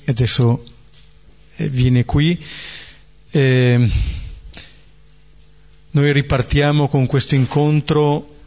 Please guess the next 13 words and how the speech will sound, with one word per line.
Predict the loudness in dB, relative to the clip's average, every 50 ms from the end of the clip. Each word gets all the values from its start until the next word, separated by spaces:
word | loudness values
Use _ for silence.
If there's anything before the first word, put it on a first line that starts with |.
| -18 -8
nella | -2 0 2 2 4 4 4 2 4 4 4 4 4 2 2 0 -2 -4 -4
lettura | -2 -2 -2 -2 -2 0 0 2 2
del | 2 2 0 2
Vangelo | 2 2 2 2 2 2 2 2
di | 2 2 2
Luca | 2 2 0 0 0 0 0 2 0 -2 -4 -6 -18 -20 -18 -18 -20 -20 -20 -20 -20 -20 -20 -20 -20 -20 -20 -20 -20 -20 -20 -12
che, | -4 0 0 2 4 4 4 4 4 2 2 2 0 -4 -6 -12 -20 -20 -20 -20 -14
che | -6 -2 -2
stavamo | 0 0 0 0 2 2 2 2 2
facendo. | 2 2 0 2 2 2 2 2 2 2 2 2 2 0 -2 -4 -8 -16 -20 -20 -20 -20 -20 -20 -20 -20 -20 -20 -20 -20 -20 -20 -20 -20 -20 -20 -20 -16 -6
Quest'anno | -2 -2 -2 0 0 0 2 2 2 2 2 4 2
è | 2
una | 2 2 2 2 2 2 0